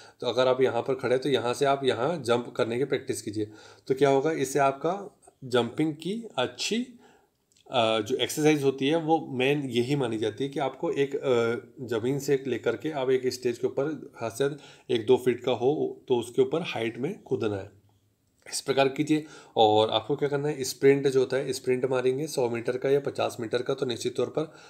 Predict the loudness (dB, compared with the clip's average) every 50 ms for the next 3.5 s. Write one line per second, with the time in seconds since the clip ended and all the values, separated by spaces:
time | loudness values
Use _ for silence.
0 | -20 _ _ 4 4 6 6 4 2 0 2 2 2 2 2 2 2 2 2 0
1 | -4 -2 0 0 0 0 0 0 0 0 0 0 0 0 0 -2 -4 -2 0 0
2 | 0 0 0 -2 -6 -8 -10 -8 -8 -6 -2 2 2 2 4 4 2 0 0 0
3 | -2 -2 -2 -2 -2 -2 -2 -4 -6 -10